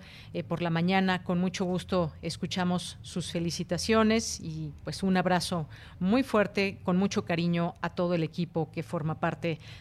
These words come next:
de Primer Movimiento. Y nos, me dice aquí, eh, Rodrigo Aguilar que habló Angelina, Ange-, Angelina Peláez,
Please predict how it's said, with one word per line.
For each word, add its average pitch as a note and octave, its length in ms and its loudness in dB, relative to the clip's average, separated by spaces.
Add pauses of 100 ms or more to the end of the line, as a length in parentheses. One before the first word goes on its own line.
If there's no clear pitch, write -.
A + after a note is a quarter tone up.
de D#3+ 180 0
Primer E3 340 2
Movimiento. E3 580 2 (300)
Y C#4 300 6
nos, A3+ 520 6
me G#3 160 4
dice A#3 220 2
aquí, A#3+ 480 6 (320)
eh, F3+ 380 4
Rodrigo G3 360 4
Aguilar G#3 520 6
que G3 160 4
habló G3 400 4
Angelina, G3 720 2 (180)
Ange-, F3+ 380 -2
Angelina C4 480 4
Peláez, G3 760 4